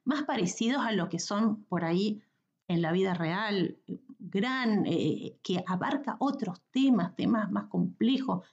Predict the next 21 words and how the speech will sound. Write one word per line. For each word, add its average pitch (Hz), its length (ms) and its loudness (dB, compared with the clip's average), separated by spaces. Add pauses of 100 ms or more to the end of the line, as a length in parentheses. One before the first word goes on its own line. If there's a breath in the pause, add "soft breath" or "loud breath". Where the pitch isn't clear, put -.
(100)
más 208 220 0
difíciles 202 720 2
de 180 100 2
la 165 100 0
femineidad 165 720 -2
inclusive. 180 800 0 (480 loud breath)
Después, 277 280 0
si 262 120 0
quieren 269 300 4
libros 254 300 4
entretenidos, 208 880 2
tenemos 214 360 2
a 190 60 0
Melino 196 460 4
Tom, 233 480 2
que 196 160 -2
es 208 160 -4
una 202 260 2
escritora 185 520 -2
belga 226 420 0
inclasificable, 233 1160 2